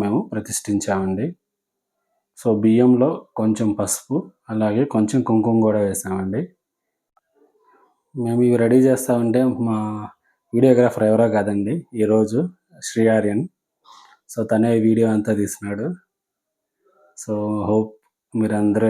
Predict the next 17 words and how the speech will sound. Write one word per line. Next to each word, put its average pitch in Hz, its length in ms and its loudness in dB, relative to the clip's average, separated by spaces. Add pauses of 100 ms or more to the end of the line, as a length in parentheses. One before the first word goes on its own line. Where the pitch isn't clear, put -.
ఎంజాయ్ 107 280 4
చేస్తారనుకుంటున్నాము. 101 880 -6 (440)
చాలా 113 200 2 (100)
బాగా 113 240 4
తీశాడండి. 107 480 0 (2000)
So - 100 -8 (160)
ఈ - 20 4 (100)
విధంగా 120 360 6
అయితే 110 200 2 (100)
మేము 107 180 0 (240)
వినాయకుడి 110 500 -2
ప్రతిమను 104 380 -4 (680)
ప్రతిష్ఠించుకున్నామండి. 104 1080 -4 (540)
బియ్యం 107 320 0
అదంతా 101 320 -4 (100)
పెట్టిన 98 240 -4 (100)
తర్వాత 95 340 -2